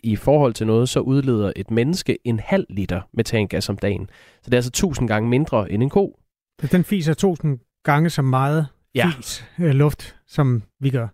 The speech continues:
Speaker 1: Derfor er den verdensmesteren i fisning.
Speaker 2: Ja, okay.
Speaker 1: Øhm, men nu findes der så nye klimavenlige avlsmetoder i, øh, kvægbrugsbranchen, som kan gøre, at man kan, øhm, få, øh, C O to-udledningen ned fra de her køer. Øh,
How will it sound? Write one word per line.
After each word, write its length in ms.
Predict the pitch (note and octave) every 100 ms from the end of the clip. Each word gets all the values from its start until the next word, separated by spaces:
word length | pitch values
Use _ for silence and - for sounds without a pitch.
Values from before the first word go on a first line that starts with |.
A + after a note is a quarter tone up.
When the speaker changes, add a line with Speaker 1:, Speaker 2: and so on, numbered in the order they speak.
| _ D3+
Speaker 1:
Derfor 300 | C3+ C3+ A#2
er 100 | A2+
den 140 | A2+
verdensmesteren 680 | G#2 A#2 A2 G#2+ G2 G#2 G2
i 40 |
fisning. 460 | - A2+ - F#2 F#2 _ -
Speaker 2:
Ja, 100 | C#3+
okay. 180 | F3+ D#3 -
Speaker 1:
Øhm, 380 | B2+ B2 B2 A#2+ C#3+
men 320 | C#3+ D3+ D#3+
nu 100 | G3
findes 300 | A3+ G3 F#3
der 100 | F3
så 180 | G3 G3
nye 400 | F#3+ G3+ A3+ -
klimavenlige 600 | F#3+ F#3+ F3+ D3+ D#3 D3
avlsmetoder 840 | F3 D#3+ C3 A#2+ - A#2 B2 B2+ -
i, 220 | A2 G#2+
øh, 100 | A2
kvægbrugsbranchen, 1400 | - C#3 D3 - A2 G#2 - G#2 - A2 G#2+ B2 B2+ G2
som 240 | - A#2
kan 160 | A2+ B2+
gøre, 340 | B2 A#2+ C#3+ -
at 80 |
man 160 | A#2+ A2+
kan, 360 | - A2+ G#2 G2+
øhm, 320 | G2+ G#2+ G#2+ - - _ -
få, 340 | - A2+ A2
øh, 140 | G#2+ G#2+
C 120 | -
O 60 | A#2+
to-udledningen 680 | D#3 C#3 B2+ B2 A#2+ A#2+
ned 160 | D#3 G#3+ - _ _ _ _
fra 300 | - G#2+ F#2 -
de 80 | A2+
her 140 | G#2 F#2+
køer. 360 | - A2+ D2 - - - - - _ _ -
Øh, 260 | A#2 A2+